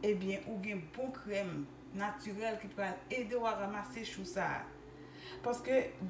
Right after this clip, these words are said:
depi ke ou pran chou, chou a mal ramase, menm fig ou anpe blaze.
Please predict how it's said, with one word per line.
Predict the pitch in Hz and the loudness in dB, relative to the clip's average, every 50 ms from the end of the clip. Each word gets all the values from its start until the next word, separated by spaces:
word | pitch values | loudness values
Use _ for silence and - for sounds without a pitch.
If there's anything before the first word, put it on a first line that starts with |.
| 185 - | 0 2
depi | 262 269 269 - 311 302 | 2 2 6 6 4 4
ke | 294 285 254 | 8 8 8
ou | 247 247 240 247 | 8 8 6 2
pran | - 226 220 220 - | 0 2 2 2 2
chou, | - - 214 185 | 2 0 -2 -2
chou | - 214 214 220 | 4 8 10 10
a | 202 | 12
mal | 196 185 190 185 185 180 170 175 180 - - - - 165 180 | 12 10 10 10 10 8 6 2 0 -6 -8 -8 -6 4 8
ramase, | 202 196 190 185 185 180 - 254 269 277 277 277 - - - - - - - - - - | 8 10 10 8 4 2 4 4 6 6 4 4 -2 -10 -14 -14 -14 -14 -12 -12 -6 0
menm | - 240 302 302 277 254 - - | 8 10 10 10 10 6 2 6
fig | - 294 285 - 240 | 6 6 6 8 6
ou | 247 247 240 | 4 4 4
anpe | 226 208 233 226 196 | 4 4 2 4 8
blaze. | 185 196 208 220 208 180 175 180 - 190 220 226 208 | 10 12 12 12 12 12 10 8 4 2 0 0 0